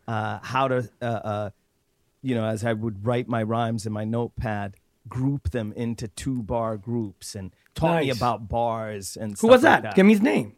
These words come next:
Speaker 1: Uh, Kwaku, Kwaku,
Speaker 2: Nice.
Speaker 1: uh, also known as Kent.
Speaker 2: Yeah.
Speaker 1: You know, dope,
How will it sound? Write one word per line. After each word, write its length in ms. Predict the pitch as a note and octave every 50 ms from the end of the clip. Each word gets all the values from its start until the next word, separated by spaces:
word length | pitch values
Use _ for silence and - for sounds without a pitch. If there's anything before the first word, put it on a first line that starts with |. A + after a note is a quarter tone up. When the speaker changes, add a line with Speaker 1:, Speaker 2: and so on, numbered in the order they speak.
| _ -
Speaker 1:
Uh, 100 | C#3 D3+ E3 F3+ F#3+ F#3 D3+ D3 - _ -
Kwaku, 540 | - - F3+ F#3 G3 F#3+ - - D3 A#2 F#2 -
Kwaku, 380 | - - D#3+ D#3+ D#3+ C3 B2+ C3
Speaker 2:
Nice. 180 | A#2 G2+ G2 - -
Speaker 1:
uh, 100 | - B2+
also 300 | B2+ C#3 C#3 - - D3
known 240 | C#3+ D3 C#3+ C#3+ C#3
as 140 | B2+ A2 -
Kent. 480 | - - D#3 C3 G#2+ F#2+ - - - _ _
Speaker 2:
Yeah. 200 | - B2+ C3 D3+ -
Speaker 1:
You 120 | C#3+ B2
know, 260 | A#2 A#2 A2+ A2+ A2+ - - B2+ G#2+
dope, 320 | - C#3+ D3 D3+ D3+ -